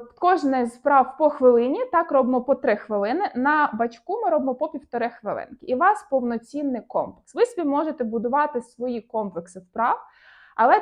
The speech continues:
це мінімально, що треба для кожного тіла, кожен ранок, це двадцять хвилин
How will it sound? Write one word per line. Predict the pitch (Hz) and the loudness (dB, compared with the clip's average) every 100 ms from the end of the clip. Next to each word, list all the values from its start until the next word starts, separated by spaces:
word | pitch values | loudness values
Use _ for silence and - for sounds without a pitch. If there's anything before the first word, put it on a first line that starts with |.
| - | 0
це | 370 | -4
мінімально, | 330 302 285 277 285 247 214 | 0 0 2 2 2 0 -4
що | - 208 | -10 -12
треба | 226 226 208 | -4 -2 -2
для | 196 220 | -2 -4
кожного | 240 - 277 220 208 180 175 170 | -4 4 6 6 0 -8 -8 -12
тіла, | _ 233 277 311 226 | _ -6 -2 -2 -2
кожен | - 202 196 180 | -2 -2 -2 -8
ранок, | 190 277 302 240 | -4 -2 -4 -8
це | - 208 | -6 -4
двадцять | 196 208 226 294 320 - | 0 2 2 0 -6 -12
хвилин | - 214 196 196 240 254 | -10 -6 -2 -2 -2 -8